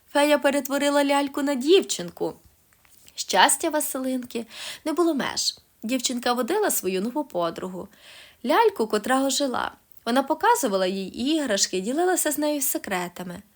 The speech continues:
Анна була в шоці, вона ніби в казку потрапила. У будинку навіть був батут і басейн, а дитяча кімната нагадувала магазин іграшок.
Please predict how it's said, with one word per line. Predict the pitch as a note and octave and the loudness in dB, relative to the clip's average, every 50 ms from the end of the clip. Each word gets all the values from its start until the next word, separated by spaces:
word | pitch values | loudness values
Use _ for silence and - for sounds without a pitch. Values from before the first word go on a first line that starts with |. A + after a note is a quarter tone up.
| _ _ _ _ _ _ _ _ - | _ _ _ _ _ _ _ _ -2
Анна | G#3 A3+ A#3+ A#3+ C4 A#3+ | -2 0 0 0 -2 -2
була | A3+ A#3 A3+ A3+ | -2 -2 -2 -2
в | A3+ | -2
шоці, | - - - F#3+ F#3+ G3+ G3 - - - | -2 -2 -2 -2 -4 -6 -8 -10 -10 -8
вона | - A3 A#3 A3+ | -4 -2 0 0
ніби | B3+ B3+ B3 B3+ | 2 2 2 2
в | C4+ B3+ | 2 2
казку | - D#4+ D4+ C4+ - - - G#3 | 2 0 2 2 0 -2 -2 -4
потрапила. | G3 - A#3 A#3 - A3+ F#3+ F3 E3 - - E3+ E3+ E3+ - - _ _ _ _ _ _ _ | -4 -4 -4 -2 0 2 2 2 0 -2 -6 -6 -6 -6 -8 -12 _ _ _ _ _ _ _
У | - A#3+ | -6 -2
будинку | G#3+ B3+ B3+ D4 G#4+ A4 G#4+ - A#3+ G3+ | 0 0 2 4 2 2 2 0 0 0
навіть | G3 F#3 F#3 F#3 F#3+ F#3+ | 2 2 0 0 0 -2
був | F#3+ G3 G3 | -2 -2 2
батут | F#3+ G3 G3 G3+ G3+ A3 A#3 - | 2 2 2 2 -2 -2 -2 -2
і | E4 | -2
басейн, | E4+ G4 F#4 - - - G#3+ G3+ G3+ G#3+ G#3+ A3 - _ _ _ _ _ _ _ | 0 -2 -2 -2 0 0 0 2 0 -2 -4 -8 -12 _ _ _ _ _ _ _
а | - G#3 | 0 2
дитяча | G#3 G#3 G#3+ - A3 G3+ G3+ - G#3+ G#3+ | 2 2 4 4 4 4 4 2 0 -2
кімната | G#3+ A3 G#3 G3+ F#3+ F#3+ G3 A#3 D4 D#4+ - E4 D4+ | -2 -2 -2 0 2 2 4 4 4 2 0 -2 -2
нагадувала | B3 A#3+ B3+ A3+ B3+ B3+ C4 B3+ A#3+ B3 A#3+ B3+ B3+ B3 | 0 -2 -2 2 2 2 2 2 0 -4 -4 -4 -4 -4
магазин | A3+ G#3+ G3+ G3+ F#3+ F#3 - F#3+ G3 A3 - | -4 -4 -4 -6 -6 -4 -4 -4 -6 -6 -6
іграшок. | A3 F#3+ F3+ F#3 F#3 - - - - - - | -6 -6 -6 -8 -8 -6 -6 -6 -6 -6 -10